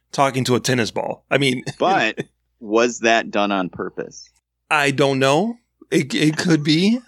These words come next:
Speaker 1: It could be, 'cause she is, like, a Broadway-trained actress. I mean, she's really good, but there's, there's a couple of moments where I'm like, you know, she's really, for, like, ninety-five percent of the movie,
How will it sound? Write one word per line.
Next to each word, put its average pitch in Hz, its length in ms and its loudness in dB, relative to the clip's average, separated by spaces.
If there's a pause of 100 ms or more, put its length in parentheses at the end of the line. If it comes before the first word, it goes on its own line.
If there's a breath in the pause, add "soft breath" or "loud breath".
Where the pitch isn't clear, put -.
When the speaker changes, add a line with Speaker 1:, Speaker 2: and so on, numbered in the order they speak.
(100)
Speaker 1:
It 139 160 0
could 147 180 2
be, 165 140 2
'cause 156 200 2
she 190 100 4
is, 190 340 0
like, 196 160 0
a 156 120 2
Broadway-trained 143 960 2
actress. 135 380 0
I 131 60 0
mean, 131 140 0
she's 127 240 0
really 131 260 2
good, 120 200 2
but 117 80 -2
there's, 147 320 2 (420 loud breath)
there's 151 140 2
a 170 60 2
couple 190 260 2
of 156 60 0
moments 175 260 2
where 143 100 4
I'm 139 100 -2
like, - 240 -4 (520)
you 170 120 2
know, 226 160 2
she's 285 480 2
really, 175 680 -2 (720)
for, 180 320 4
like, 151 200 2
ninety-five 180 1120 0
percent 143 240 0
of 131 80 0
the 131 60 4
movie, 135 440 2